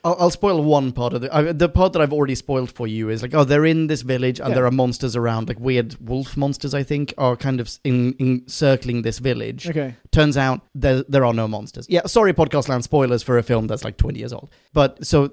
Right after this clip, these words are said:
Speaker 1: there are no monsters. It's all, like, the sound effects are there, people in costumes, whatever.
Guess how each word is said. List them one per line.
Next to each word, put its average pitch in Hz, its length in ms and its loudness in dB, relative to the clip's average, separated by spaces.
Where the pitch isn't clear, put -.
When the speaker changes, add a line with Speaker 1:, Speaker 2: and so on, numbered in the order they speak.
Speaker 1:
there 151 220 2
are 156 120 4
no 143 120 4
monsters. 135 460 -2
It's 143 160 -2
all, 131 360 2
like, 123 200 -6
the - 80 -12
sound 143 260 0
effects 135 360 -2
are 131 80 2
there, 123 580 2
people 120 300 -4
in 110 100 0
costumes, 113 460 -4
whatever. 107 400 -2